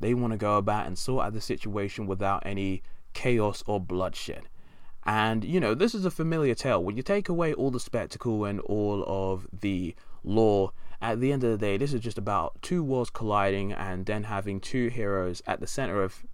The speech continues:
everything, trying to make everything work for the better. And yeah, the, the story in this film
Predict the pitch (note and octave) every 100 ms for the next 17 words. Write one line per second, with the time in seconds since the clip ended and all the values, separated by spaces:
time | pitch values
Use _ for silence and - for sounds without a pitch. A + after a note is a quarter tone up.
0 | - - G#2+ F#2+ F#2+ F2 F2+ F#2 - -
1 | - - - C3 A2+ A2+ G#2+ G#2+ - G#2+
2 | G#2 G2+ - G#2+ A2+ A2 A#2 G#2 G2+ A2
3 | G2+ F#2+ G#2 G2 - - - G2+ F2+ G2+
4 | - - - - - - - - - -
5 | - - - - - - B2+ C#3+ C#3+ G3
6 | B3+ F#3 G#3 - G3+ F#3+ - - D4 D4
7 | A#3 G3 D3 - F#3 B2 A2